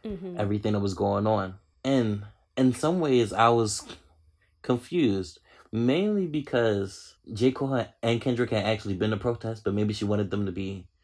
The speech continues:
Speaker 2: she wanted them to do more. But yeah, J. Cole ended up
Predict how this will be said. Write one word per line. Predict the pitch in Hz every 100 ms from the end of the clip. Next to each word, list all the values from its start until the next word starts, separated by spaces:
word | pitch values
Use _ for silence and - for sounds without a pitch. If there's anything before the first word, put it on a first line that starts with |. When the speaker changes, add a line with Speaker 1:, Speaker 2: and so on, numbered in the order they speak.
| _ _ _ _
Speaker 2:
she | -
wanted | 113 104
them | 104
to | 98
do | 101
more. | 98 98 101 113
But | 101 95
yeah, | 101 95
J. | 101 104
Cole | 127 117 110
ended | 101 95
up | 98 90